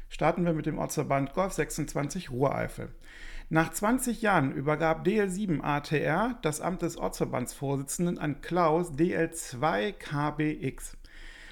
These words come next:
Als stellvertretende O V Vs wurden D M vier K C S und D L sieben A T R gewählt.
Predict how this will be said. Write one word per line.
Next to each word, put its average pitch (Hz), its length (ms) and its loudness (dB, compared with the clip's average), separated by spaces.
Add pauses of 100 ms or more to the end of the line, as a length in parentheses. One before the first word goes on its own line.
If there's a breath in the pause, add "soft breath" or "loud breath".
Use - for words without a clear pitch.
(120 loud breath)
Als 156 200 2
stellvertretende 190 1120 2
O 165 120 2
V 151 200 2
Vs 165 600 0
wurden 151 400 4
D 175 220 8
M 143 160 0
vier 175 340 0
K 139 280 -2
C - 280 -2
S 220 320 2
und 180 340 0
D 175 120 8
L 151 180 4
sieben 175 380 -2
A 131 180 -4
T 151 280 -2
R 131 200 2
gewählt. 113 480 -4